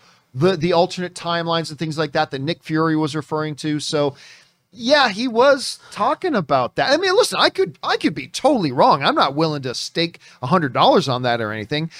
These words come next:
But as a fan watching it, when I'm watching it, it seemed pretty clear to me that they were talking, that's what they were talking about.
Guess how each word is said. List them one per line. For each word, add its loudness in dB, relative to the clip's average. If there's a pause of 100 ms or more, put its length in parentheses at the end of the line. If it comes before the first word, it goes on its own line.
(160)
But 2
as 2
a -2
fan -2
watching 0
it, -6 (420)
when -2
I'm 2
watching 2
it, -4
it 2
seemed -4
pretty -4
clear 0
to 0
me -2
that 2 (380)
they 2
were 0
talking, -6
that's 0
what 0
they 2
were 4
talking -2
about. -10